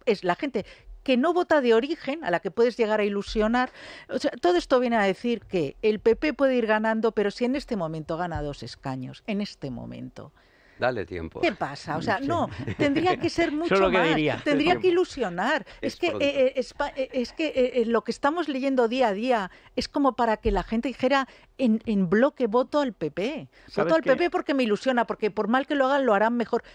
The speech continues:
Speaker 1: Y no está pasando eso. Y,
Speaker 3: Bueno,
Speaker 1: y deberían preocup-,
Speaker 3: está pas-,
Speaker 1: preguntárselo.
Speaker 3: es que hay un problema que este ya es personal de Feijóo. O sea, el primer año tú aterrizas, pero el segundo año ya has aterrizado. Es decir, ahora ya es el año que lleva Feijóo.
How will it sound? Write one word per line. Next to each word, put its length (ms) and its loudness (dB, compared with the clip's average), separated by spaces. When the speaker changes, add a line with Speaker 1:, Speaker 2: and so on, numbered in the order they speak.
Speaker 1:
Y 140 2
no 180 6
está 240 -4
pasando 480 -2
eso. 400 -6
Y, 60 -4
Speaker 3:
Bueno, 260 0
Speaker 1:
y 60 2
deberían 400 0
preocup-, 320 -6
Speaker 3:
está 160 -2
pas-, 160 2
Speaker 1:
preguntárselo. 480 -2
Speaker 3:
es 160 -18
que 120 0
hay 120 4
un 140 0
problema 560 0
que 160 -6
este 320 -4
ya 220 0
es 100 -6
personal 480 -12
de 100 -14
Feijóo. 340 -16
O 60 -18
sea, 260 0
el 140 0
primer 320 2
año 380 -2
tú 280 0
aterrizas, 680 -8
pero 120 4
el 80 0
segundo 320 0
año 180 0
ya 120 -4
has 140 -12
aterrizado. 720 -12
Es 180 -12
decir, 200 -2
ahora 320 2
ya 320 0
es 220 -14
el 200 -6
año 280 -2
que 100 -20
lleva 240 -16
Feijóo. 340 -14